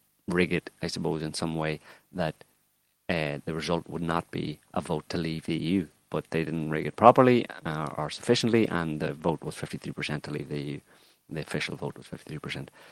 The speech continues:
And since then, they've been trying their best to,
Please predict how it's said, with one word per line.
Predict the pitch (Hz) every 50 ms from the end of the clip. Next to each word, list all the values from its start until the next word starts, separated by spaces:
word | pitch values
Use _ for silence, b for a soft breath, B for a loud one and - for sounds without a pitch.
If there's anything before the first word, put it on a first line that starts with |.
| b b b b
And | b 95 90 90 90
since | - - 95 -
then, | - 85 80 80 78 76 - _ _ _ _ _ _ _ -
they've | 85 90 87 - -
been | 85 80 78 78 - _ _ _ _ _ _ _ _ _ _ _ _ _ _ _ _ _ _ _ _ _ _ _ _ _ -
trying | - - - 95 92 95 92 90 87 82 80 78 80 - -
their | - 92 87
best | 73 95 95 87 80 76 76 - - - - _ _ _ _ _ _ _ _ _ -
to, | - 90 85 80 76 73 69